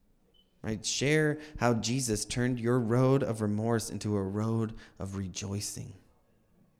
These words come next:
Right? Before you tell other people what they should or shouldn't do or should and shouldn't believe, why don't you tell them what you believe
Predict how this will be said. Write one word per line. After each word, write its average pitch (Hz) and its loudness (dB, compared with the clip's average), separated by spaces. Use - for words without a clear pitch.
Right? 110 0
Before 120 2
you 156 4
tell 147 0
other 123 0
people 127 -2
what 110 0
they 110 0
should 139 4
or 131 4
shouldn't 127 0
do 135 4
or 113 4
should 127 2
and 127 0
shouldn't 123 -2
believe, 135 0
why 131 4
don't 151 0
you 160 -2
tell 156 4
them 160 2
what 156 0
you 147 -2
believe 104 -2